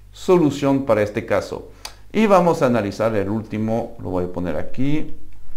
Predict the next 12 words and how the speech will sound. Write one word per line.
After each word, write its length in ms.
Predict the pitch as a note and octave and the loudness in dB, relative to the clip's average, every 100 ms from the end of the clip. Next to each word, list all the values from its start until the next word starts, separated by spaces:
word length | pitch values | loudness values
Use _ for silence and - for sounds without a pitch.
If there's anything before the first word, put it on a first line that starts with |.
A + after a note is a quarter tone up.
| - - - | 2 2 0
Si 540 | - - C3 C#3 C#3 - | 0 0 2 2 2 0
la 320 | F2+ G#2+ A2 | -2 0 0
raíz 340 | G#2 G2 F#2+ - | 0 -2 -4 -10
cúbica 760 | - A#2+ G#2 - G#2+ G#2 F#2+ - - - - - - - - - - - - - - - - - | -6 -4 -6 -6 0 0 -2 -8 -20 -20 -20 -20 -20 -20 -20 -20 -20 -20 -20 -20 -20 -20 -20 -14
de 140 | F2+ | -10
a 100 | F2 | -10
cuadrada 480 | - F2 F2 F2 D2+ | -8 -8 -6 -6 -6
menos 400 | F2 F#2+ F#2+ F2+ | -8 -8 -8 -8
b 220 | E2+ - - | -10 -10 -10
igual 360 | A#2+ G#2 F2 - - - - | -6 -4 -4 -6 -16 -18 -14
a 140 | F#2+ | -12
tres, 520 | - G#2+ F3 - - | -4 -2 -2 -4 -16